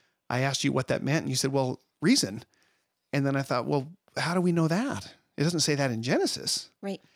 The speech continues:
Speaker 1: And so you pointed me to that passage in Isaiah, "Come, let us reason together." But, but what comes after that?
Speaker 2: I'll read it. It says, "Though your sins be as scarlet, they shall be as white as snow. Though they be red like crimson, they shall be as wool."
Speaker 1: Ah, yes.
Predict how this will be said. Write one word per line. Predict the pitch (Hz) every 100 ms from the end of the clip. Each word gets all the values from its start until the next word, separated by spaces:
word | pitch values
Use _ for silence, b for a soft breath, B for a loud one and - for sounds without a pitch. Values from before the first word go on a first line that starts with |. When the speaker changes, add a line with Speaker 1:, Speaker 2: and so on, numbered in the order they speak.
| b
Speaker 1:
And | 147
so | 156
you | 151
pointed | - 160 139
me | 127
to | 131
that | 131 110
passage | 131 135 117
in | 117
Isaiah, | 113 160 139
"Come, | - 180
let | 170
us | 131 180
reason | 180 147
together." | 139 202 139
But, | 143 B B
but | 156
what | 240
comes | 320 220
after | 220 - 127
that? | - -
Speaker 2:
I'll | 185 196
read | 214 165
it. | -
It | 190
says, | 175 170 -
"Though | 185 214
your | 208 190
sins | - 233 214
be | 175 165
as | 165
scarlet, | - 226 254 160 - - _ _
they | 202 196
shall | 175
be | 165 156
as | 160
white | 160 165
as | 165
snow. | - 165 156 139 - b b b -
Though | 180
they | 180
be | 170 196 190 -
red | 170 226 190 165 190
like | 165 165 -
crimson, | - 285 254 - - - - _ -
they | 170
shall | - 156
be | 160 156 -
as | 156 156 -
wool." | 143 - - _ _ -
Speaker 1:
Ah, | 135
yes. | 139 110